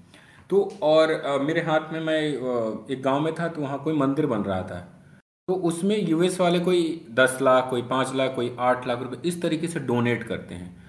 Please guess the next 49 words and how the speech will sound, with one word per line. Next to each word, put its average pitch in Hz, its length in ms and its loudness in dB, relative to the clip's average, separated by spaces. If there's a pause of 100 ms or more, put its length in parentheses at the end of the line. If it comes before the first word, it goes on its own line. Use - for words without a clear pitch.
(280)
तो 170 40 6
एक 185 120 2
तो 208 80 0
बहुत 175 420 2
पैसा 107 340 2
है, 90 120 0
अपने 127 260 -4
गांव 143 260 4
में 165 160 0
वो 160 100 0
लोग 156 160 0
development 127 520 2
में 127 120 -2
देते 104 260 -2
हैं, 101 160 -4
दान 120 220 4
में 123 180 0
देते 104 240 -2
हैं, 101 60 -2
मंदिर 107 280 -2
बनाने 101 340 0
के 101 60 -8
लिए, 104 100 -2
सड़कें 104 380 -4
बनाने 101 320 -2
के 101 120 -4
लिए। 101 240 -2 (1200)
तो 220 120 4
सरकार 202 440 6
को 247 120 0
फ़ायदा 185 320 6
है 208 100 6
कि 202 160 2
एक 160 120 0
तो 190 180 6
पैसा 135 400 4
आ - 20 10
रहा 147 140 8
है 143 100 4
dollar 127 280 6
में, 123 500 -4
और 131 100 -2
दूसरा 151 340 0
बेरोज़गारी 131 580 6
दर 131 200 2
भी 127 120 2
कम 127 220 -2
दिखती 123 300 -8
है। - 500 -4